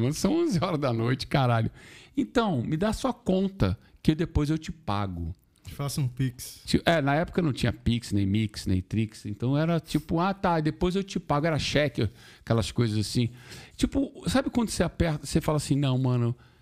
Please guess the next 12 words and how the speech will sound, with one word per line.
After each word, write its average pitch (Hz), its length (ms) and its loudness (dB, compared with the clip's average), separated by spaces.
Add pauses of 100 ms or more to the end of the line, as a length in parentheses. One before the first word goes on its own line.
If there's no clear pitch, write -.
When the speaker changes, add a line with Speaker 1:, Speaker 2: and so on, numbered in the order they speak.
(160)
Speaker 1:
isso 165 220 0
aqui - 160 -4
é 151 40 -2
uma 165 140 -4
câmera 135 460 0
oculta 123 480 0
que - 100 -6
tá 110 120 2
gravando, 104 720 0
é 117 60 4
uma 113 140 2
pegadinha"? 101 840 0